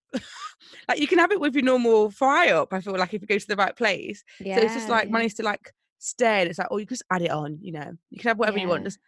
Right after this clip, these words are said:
Speaker 1: add a bit of avocado on.
Speaker 2: And it's also vegan, which I think has helped because
Speaker 1: Yes.
Speaker 2: veganism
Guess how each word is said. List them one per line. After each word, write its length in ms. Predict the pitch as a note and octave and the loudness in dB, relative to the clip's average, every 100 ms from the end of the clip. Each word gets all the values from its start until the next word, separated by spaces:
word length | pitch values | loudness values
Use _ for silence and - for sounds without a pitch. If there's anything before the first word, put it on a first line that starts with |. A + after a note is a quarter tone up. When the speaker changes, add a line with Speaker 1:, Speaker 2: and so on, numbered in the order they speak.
| _ | _
Speaker 1:
add 120 | F#3+ | -6
a 40 | D#3 | -6
bit 100 | E3 | -6
of 40 | |
avocado 520 | D#3+ D3+ - D3 D3+ D3+ | -8 -10 -10 -10 -8 -10
on. 260 | D3+ F3 F3 _ _ _ _ _ _ _ | -10 -12 -16 _ _ _ _ _ _ _
Speaker 2:
And 100 | - | -6
it's 140 | G#3 A#3 | -4 -4
also 260 | B3+ G3 | -4 -6
vegan, 500 | E3+ D#3+ D#3+ - F3 - _ | -6 -8 -8 -12 -12 -16 _
which 200 | E3 - | -8 -6
I 60 | |
think 280 | F3 E3+ E3 | -8 -8 -10
has 100 | E3+ | -12
helped 540 | E3 D3 C#3 - - - | -8 -6 -6 -10 -20 -10
because 320 | E3 E3+ D3 | -2 -2 -4
Speaker 1:
Yes. 160 | - _ | -14 _
Speaker 2:
veganism 840 | E3+ D#3+ D3+ D3+ D3+ D3 C#3+ D3+ | -8 -8 -8 -10 -8 -8 -10 -14